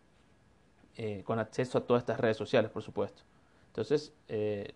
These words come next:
compran un teléfono celular para dárselo a sus, a su hijo de seis años. Ya el niño empieza no solo a ver clases por allí, sino a que todo lo hace a través de un teléfono. Y a mi parecer, o a mi pensar, se está perdiendo algo muy importante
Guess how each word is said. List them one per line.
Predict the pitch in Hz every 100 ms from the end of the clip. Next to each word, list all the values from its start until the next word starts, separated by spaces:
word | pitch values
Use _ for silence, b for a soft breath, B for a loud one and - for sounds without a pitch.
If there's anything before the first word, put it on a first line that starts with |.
| -
compran | 120 113 - 160
un | 160
teléfono | 156 160 160
celular | 147 151 151
para | 117
dárselo | 117 123 143
a |
sus, | 143 143 -
a | 127
su | 131
hijo | 139 147 131 113
de |
seis | 110 113 123 160
años. | 139 120 143 - -
Ya | 104 104
el | 117
niño | 120 131
empieza | 131 127 147 139 - 92 - -
no | 110
solo | - 120
a |
ver | 120 131
clases | - 127 127
por | - 127
allí, | 131 139
sino | 139 113 110
a | -
que | 120 B B B B -
todo | 143 151 147
lo | 127 123
hace | 131 127 -
a | 107
través | 113 117
de | 135
un | 143
teléfono. | 143 123 113 113 113 b b b b _
Y | 151 151
a | 151
mi | 220
parecer, | 240 135 135 - 110
o | 113
a |
mi | 120
pensar, | 143 147 139 120
se | 131
está | 123 160
perdiendo | 175 165 160 160
algo | 151 151 151
muy | 151 196
importante | 190 - 127 - 120 117 - 123